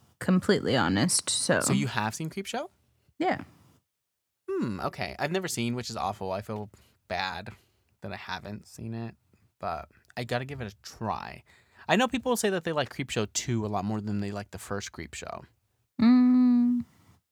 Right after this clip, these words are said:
Speaker 1: I don't, I'd have to rewatch both to give a, um, an educated answer on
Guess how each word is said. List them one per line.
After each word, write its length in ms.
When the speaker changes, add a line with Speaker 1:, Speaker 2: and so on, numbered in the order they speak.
Speaker 1:
I 120
don't, 400
I'd 180
have 220
to 100
rewatch 560
both 440
to 480
give 200
a, 160
um, 720
an 180
educated 600
answer 360
on 100